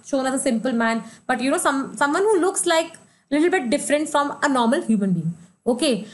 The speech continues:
and here stupas have also started getting those, you know, Buddha sculptures. So earlier Buddha was not represented like an idol. Okay, he was represented by symbols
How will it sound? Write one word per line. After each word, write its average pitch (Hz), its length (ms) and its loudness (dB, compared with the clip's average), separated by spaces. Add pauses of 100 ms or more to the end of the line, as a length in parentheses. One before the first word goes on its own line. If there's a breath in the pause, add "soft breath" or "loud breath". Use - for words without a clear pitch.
(140 loud breath)
and 262 220 2
here 277 180 4
stupas 277 380 0
have 285 140 0
also 254 260 0
started 247 400 0
getting 233 320 0
those, 254 200 0
you 247 120 0
know, 269 80 0
Buddha 240 340 0
sculptures. 202 460 0
So 254 200 -2
earlier 254 240 2
Buddha 277 240 -2
was 294 140 0
not 254 240 -2
represented 247 600 -2
like 240 220 0
an 269 120 -2
idol. 190 400 2
Okay, 185 180 -2
he 220 100 -2
was 262 160 0
represented 233 480 -4
by 302 120 0
symbols 226 640 0